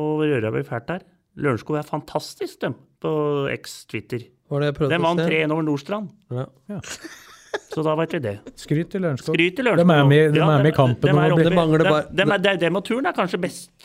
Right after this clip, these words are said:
Speaker 1: på
Speaker 2: Det
Speaker 1: Twitter.
Speaker 2: mangler ba-, det mangler bare én ting, da, at, eh, Blakkaren leser, eh, Twitter.
Speaker 3: <laughs> Så Lø-, Lørenskog,
Speaker 1: Da vil jeg
Speaker 3: de
Speaker 1: ikke
Speaker 3: er
Speaker 1: noe
Speaker 3: med,
Speaker 1: gjerne
Speaker 3: er med i kampen om å bli
Speaker 1: Ja.
Speaker 3: årets klubb på
Speaker 1: Ja, årets
Speaker 3: Zoom,
Speaker 1: klubb.
Speaker 3: dem.
Speaker 1: Ja, det var på Zoom, Zoom,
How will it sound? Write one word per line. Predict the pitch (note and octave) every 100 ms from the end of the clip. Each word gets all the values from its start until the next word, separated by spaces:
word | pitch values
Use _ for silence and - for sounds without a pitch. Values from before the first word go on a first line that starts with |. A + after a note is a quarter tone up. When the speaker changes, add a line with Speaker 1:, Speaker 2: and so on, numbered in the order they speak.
| -
Speaker 1:
på | - F#4+
Speaker 2:
Det | D#3
Speaker 1:
Twitter. | E3+ D#3
Speaker 2:
mangler | D3+ D#3+
ba-, | - -
det | - E3
mangler | E3+ D3+ D3+
bare | D3+ C#3+ C#3+
én | C3+ C3+
ting, | D#3+ F3+
da, | D#3+
at, | C3
eh, | C#3+ C#3+ C3+
Blakkaren | C3 C3 A#2+ - B2+
leser, | A#2+ G#2+ - C3+ C3
eh, | C3 B2
Twitter. | A#2+ C#3+ D4+ E3
Speaker 3:
<laughs> | - - - - - -
Så |
Lø-, | D#3 D3+ - - - D3+ C#3
Lørenskog, | E3+ D#3 C3+
Speaker 1:
Da |
vil | D#3 -
jeg | F3+
Speaker 3:
de |
Speaker 1:
ikke | F3+ F#3+
Speaker 3:
er | D#3
Speaker 1:
noe |
Speaker 3:
med, | E3
Speaker 1:
gjerne | F#3 F#3
Speaker 3:
er | D#3+
med | D#3+
i | F3
kampen | D3+ C3 - D3
om | D3
å | D3+
bli | D3 D3+ D3+ D3
Speaker 1:
Ja. | C3+
Speaker 3:
årets | B2 B2+ D3 - -
klubb | C#3 C#3+ E3 D#3
på | E3+ D#3
Speaker 1:
Ja, | D3+ D3+
årets | D3 - D3
Speaker 3:
Zoom, | F3+ C#3
Speaker 1:
klubb. | D#3
Speaker 3:
dem. | G3+
Speaker 1:
Ja, | D#3
det | G3+
var | C#4
på | G3+
Zoom, | F3+ G3+ C4+ F4+ C#4 -
Zoom, | F3 F#3